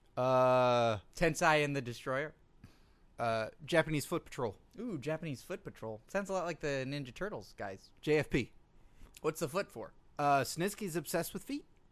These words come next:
Speaker 1: Is he?
Speaker 2: He, it's
Speaker 1: Oh.
Speaker 2: legitimate. Like, he's, he's
Speaker 1: I
Speaker 2: a,
Speaker 1: remember, I
Speaker 2: he's a
Speaker 1: recall
Speaker 2: foot
Speaker 1: this.
Speaker 2: fetish, uh, freak.
Speaker 1: I think you mean a foot fetishist freak.
Speaker 2: Uh, well, I, I'm sorry. I'm not up to the
Speaker 1: Jap-,
Speaker 2: vernacular of the
Speaker 1: Japanese Foot Patrol actually makes a lot of sense then.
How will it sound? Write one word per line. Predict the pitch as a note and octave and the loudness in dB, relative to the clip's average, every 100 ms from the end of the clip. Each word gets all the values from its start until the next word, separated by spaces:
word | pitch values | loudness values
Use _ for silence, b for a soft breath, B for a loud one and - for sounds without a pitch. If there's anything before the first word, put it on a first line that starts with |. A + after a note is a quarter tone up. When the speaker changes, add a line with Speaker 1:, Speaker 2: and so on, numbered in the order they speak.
| _ _ _ - | _ _ _ -4
Speaker 1:
Is | D#3 C4+ | -2 0
he? | F4+ C4+ _ - | -2 -4 _ -8
Speaker 2:
He, | D#3+ - | -6 4
it's | F#3+ B3+ | 4 6
Speaker 1:
Oh. | E3 | 8
Speaker 2:
legitimate. | F3+ D3 C4+ D#4 D#3+ | 8 8 6 6 4
Like, | A2 C3 | 2 -2
he's, | - F3+ D#3 | 2 2 4
he's | E3 F3+ | 4 8
Speaker 1:
I | B3+ | 8
Speaker 2:
a, | - | 8
Speaker 1:
remember, | C4 D4+ D#4 | 6 4 6
I | G3 | 6
Speaker 2:
he's | F3 | 6
a | |
Speaker 1:
recall | F3+ G#3+ B3+ D4 | 8 10 10 10
Speaker 2:
foot | |
Speaker 1:
this. | G#3+ | 8
Speaker 2:
fetish, | A3 A3 - | 8 6 6
uh, | G#3 G3+ | 8 8
freak. | - D#4+ - - - | 6 -6 -6 -8 0
Speaker 1:
I | E3 | 0
think | F#3+ | 0
you | E3+ | -2
mean | F3 | -2
a | D3 | -2
foot | - E3+ - | -2 -4 0
fetishist | F3+ E3 D#3+ - G3 - - - | 0 0 -2 0 0 -2 -8 -10
freak. | - C#3 - - - - | -6 -6 -8 -18 -12 -4
Speaker 2:
Uh, | D3 - | -2 -2
well, | D3+ C3+ C3 | -4 2 4
I, | G2 F#2 A2 G2 | 4 4 2 0
I'm | F#2 A#2 A#2 | -2 -2 0
sorry. | B2+ C#3 F3 | 2 4 2
I'm | G2+ | -2
not | G#2 G#2+ | -2 0
up | A2+ - - | 0 -4 -8
to | B2+ | -4
the | B2 A2+ | -2 -2
Speaker 1:
Jap-, | C3 | 6
Speaker 2:
vernacular | F#3+ G3+ - C#3+ B2 | 8 8 6 2 4
of | A#2+ | 6
the | F#3 | 6
Speaker 1:
Japanese | G3 A3 G3 | 6 4 2
Foot | A#3 B3 | 0 0
Patrol | A#3 F3 C#3+ | -2 0 2
actually | C3+ - C#3+ | 0 -2 -4
makes | C#3+ - | -4 -4
a | |
lot | D3+ | -4
of | D3 | -4
sense | G3 B3 - | -8 -10 -14
then. | F2+ | -16